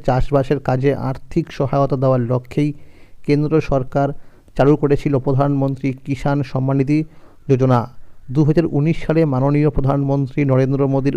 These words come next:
উদ্যোগে এই প্রকল্পের পথ চলা শুরু হয়েছিল। এই যোজনার মূল উদ্দেশ্য একটাই, দেশের ক্ষুদ্র ও প্রান্তিক কৃষক পরিবারগুলোর পাশে দাঁড়িয়ে চাষের সময় যে আর্থিক চাপ তৈরি হয়, তা কিছুটা হলেও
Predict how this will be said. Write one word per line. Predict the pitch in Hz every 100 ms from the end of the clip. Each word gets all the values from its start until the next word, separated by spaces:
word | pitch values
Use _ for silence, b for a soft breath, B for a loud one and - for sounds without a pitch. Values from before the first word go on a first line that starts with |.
| 139
উদ্যোগে | 127 131 143 147 151 147 b b
এই | 156 160
প্রকল্পের | 143 139 151 147 - 143 127
পথ | 139 131 -
চলা | 135 139 139 b b
শুরু | - 143 135
হয়েছিল। | 123 120 - 127 120 - b b b -
এই | 160
যোজনার | 143 156 160 147
মূল | 156
উদ্দেশ্য | 143 127 151 - 156 151
একটাই, | 143 - 147 123 - - b -
দেশের | 127 131 139 127
ক্ষুদ্র | - 147 147 156 -
ও | 147
প্রান্তিক | - 135 139 - 151
কৃষক | - 139 - 147 -
পরিবারগুলোর | 143 143 139 135 135 139
পাশে | 127 -
দাঁড়িয়ে | 139 139 147 127 113 b b b b
চাষের | 127 123 147
সময় | - 143 139 147 - b b
যে | 135 156 139
আর্থিক | 139 - 165 -
চাপ | - 139 -
তৈরি | 139 143
হয়, | 131 147 147 b b b
তা | 143
কিছুটা | 139 143 143 -
হলেও | 135 156